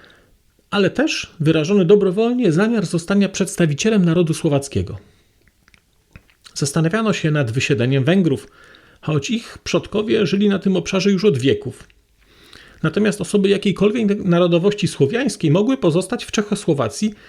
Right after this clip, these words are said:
nawet jeśli przybyły tu niedawno. Bułgar Rankow,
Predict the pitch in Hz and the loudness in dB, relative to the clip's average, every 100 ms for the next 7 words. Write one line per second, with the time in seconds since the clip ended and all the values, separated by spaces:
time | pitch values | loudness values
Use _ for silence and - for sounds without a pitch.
0 | - - - 110 180 269 131 165 - 165 | -20 -16 -2 2 2 2 0 0 0 -2
1 | 233 202 190 139 147 185 - 160 196 202 | 0 -2 0 2 2 2 0 0 2 2
2 | 214 143 107 107 - _ _ _ _ _ | 0 -2 -4 -8 -12 _ _ _ _ _
3 | _ _ - 127 180 180 175 147 - - | _ _ 0 2 2 2 -2 -2 -8 -4
4 | 139 127 - 165 - | 0 0 0 -2 -4